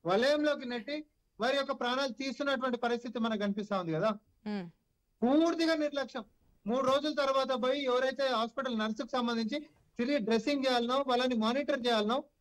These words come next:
Speaker 1: అవన్నీ ఏమైనా ఒకటన్నా పాటించిండ్రా? ఒక్కటన్నా పాటించిండ్రా?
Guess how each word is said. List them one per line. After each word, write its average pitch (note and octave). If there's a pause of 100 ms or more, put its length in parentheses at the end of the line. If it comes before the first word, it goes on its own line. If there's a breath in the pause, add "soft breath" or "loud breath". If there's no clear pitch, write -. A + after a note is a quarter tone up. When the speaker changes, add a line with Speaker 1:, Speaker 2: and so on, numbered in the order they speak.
(220)
Speaker 1:
అవన్నీ C#4
ఏమైనా D4
ఒకటన్నా C#4+
పాటించిండ్రా? A3+ (720)
ఒక్కటన్నా D#4
పాటించిండ్రా? A3+